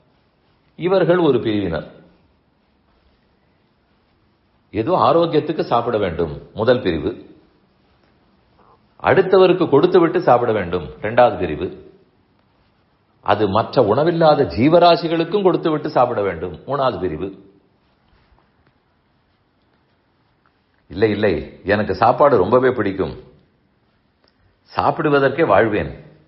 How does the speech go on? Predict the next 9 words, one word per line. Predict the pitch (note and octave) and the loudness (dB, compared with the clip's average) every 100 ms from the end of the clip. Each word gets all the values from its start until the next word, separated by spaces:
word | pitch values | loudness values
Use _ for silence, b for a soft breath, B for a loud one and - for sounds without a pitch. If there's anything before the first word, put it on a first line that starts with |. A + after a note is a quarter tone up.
| _ _ _ _ _ _ _ _ | _ _ _ _ _ _ _ _
திட்டமிட்டு | D#3 D#3 G3+ F3+ D#3 | -2 2 0 0 0
சாப்பிடுவேன், | - B2 A2 F#2+ D2+ B1+ - - _ _ _ _ _ _ _ _ _ _ _ _ _ _ | 2 2 2 -2 -4 -8 -18 -20 _ _ _ _ _ _ _ _ _ _ _ _ _ _
ஆசைப்பட்டு | - G#2 E3 F#3+ F3 C#3+ C3 C#3 F2+ D2 - - - | -4 0 0 2 2 2 2 2 0 -2 -8 -20 -6
என்ன | F#2+ A#2+ | -4 -2
சாப்பிடுவோம், | C3+ D3 C#3+ D#3+ E3+ | 2 2 2 -2 -2
என்ன | C3 G#2 | -2 -4
சாப்பிடுவோம்னு | A#2+ C#3 C3+ C#3+ D#3 D#3+ | 0 0 2 0 0 0
யோசித்து | B2+ C3+ C#3 C3+ | -2 -2 -2 -6
சாப்பிடுவேன், | C3 G2+ G#2 F#2+ - | -2 -2 -2 -4 -6